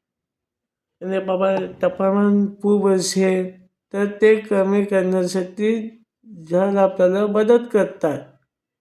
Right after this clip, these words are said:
तापमान कमी होण्यासाठी. अजून झाडांमुळे पाऊस पडतोय, जो शेतकऱ्यांसाठी खूप महत्त्वाचं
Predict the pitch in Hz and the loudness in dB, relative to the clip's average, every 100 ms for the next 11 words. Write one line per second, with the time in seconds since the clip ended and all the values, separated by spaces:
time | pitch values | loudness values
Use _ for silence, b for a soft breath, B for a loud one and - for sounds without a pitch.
0 | _ _ _ _ - 180 190 185 190 196 | _ _ _ _ -12 -2 0 0 0 0
1 | 190 190 185 180 180 180 180 170 165 165 | -2 0 2 4 2 0 -2 -4 -2 0
2 | 165 156 165 147 139 127 - _ _ _ | 0 0 -2 -2 -6 -6 -12 _ _ _
3 | _ _ _ _ _ _ _ _ _ _ | _ _ _ _ _ _ _ _ _ _
4 | _ _ _ _ _ _ _ - 180 175 | _ _ _ _ _ _ _ -10 -8 -6
5 | 175 175 202 233 339 - _ _ _ _ | -6 0 4 4 2 -12 _ _ _ _
6 | _ _ _ _ _ _ _ _ 160 165 | _ _ _ _ _ _ _ _ -10 -2
7 | 175 180 202 240 233 214 208 254 269 - | 2 2 2 2 2 2 2 2 -2 -4
8 | 170 175 226 294 - - 220 208 - - | 2 2 2 0 -4 -2 -2 -2 -6 -4
9 | 190 170 160 160 170 208 202 - 185 180 | 0 0 -4 -10 -8 -6 -6 -6 -6 -6
10 | - 196 202 196 - 190 190 214 208 240 | -6 -4 -4 -6 -4 -6 -4 -6 -4 -2
11 | 240 214 180 - 196 202 196 - _ _ | 0 0 0 -2 -2 -2 -6 -20 _ _
12 | _ _ _ - 190 - | _ _ _ -8 -6 -6